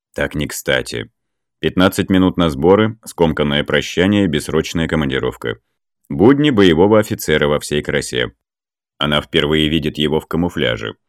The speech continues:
Он что, на работу собирается или на рыбалку? Она совсем ничего о нем не знает. Кто он? Чем занимается? Что заставляет его улыбаться? Что огорчает? Вот только казалось, что все прояснили, и снова новые вопросы.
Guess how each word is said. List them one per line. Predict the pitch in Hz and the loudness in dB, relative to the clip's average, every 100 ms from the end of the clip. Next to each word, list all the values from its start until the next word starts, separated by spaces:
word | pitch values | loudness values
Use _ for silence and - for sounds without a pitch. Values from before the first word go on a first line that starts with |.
| _ _ _ | _ _ _
Он | 113 113 | -2 0
что, | - 85 | 0 2
на | 104 | 2
работу | 139 101 107 | 2 0 0
собирается | - 95 95 92 87 82 | -2 0 2 2 2 -2
или | 67 | -4
на | 64 60 | -4 -4
рыбалку? | 60 64 73 82 85 _ _ _ | -2 -2 -2 -6 -10 _ _ _
Она | 71 82 | -4 -2
совсем | 87 107 - 123 | 0 -2 0 -2
ничего | 135 127 107 107 | -2 0 2 4
о | |
нем | 107 101 | 2 2
не | 98 | 0
знает. | 76 69 58 58 _ _ _ - | -2 -6 -6 -10 _ _ _ -2
Кто | 90 90 | 4 4
он? | 73 58 _ - | 4 -2 _ -8
Чем | - 117 | -2 -2
занимается? | 104 117 113 71 60 - 53 - _ | 0 -2 0 -2 -6 -8 -12 -12 _
Что | - - 117 | -16 -4 -2
заставляет | 131 131 120 87 71 73 | -2 -2 -2 0 0 0
его | 71 65 67 | -4 -4 -4
улыбаться? | 69 64 60 - 57 - _ | -4 -4 -8 -10 -14 -14 _
Что | - - 92 | -8 2 4
огорчает? | 87 87 - 64 55 - _ _ _ _ | 4 2 -2 -6 -6 -10 _ _ _ _
Вот | - 80 - | -2 0 2
только | 117 117 | 2 2
казалось, | 117 107 123 131 | 2 4 4 4
что | - 107 | 0 -4
все | - 147 | -2 -2
прояснили, | 143 139 127 92 64 | -2 -2 -2 -2 -2
и | 62 | -4
снова | 62 73 82 95 | -4 -2 0 0
новые | 78 82 92 92 | 0 0 0 0
вопросы. | 95 92 80 67 - 58 55 | -2 -2 -4 -4 -6 -10 -10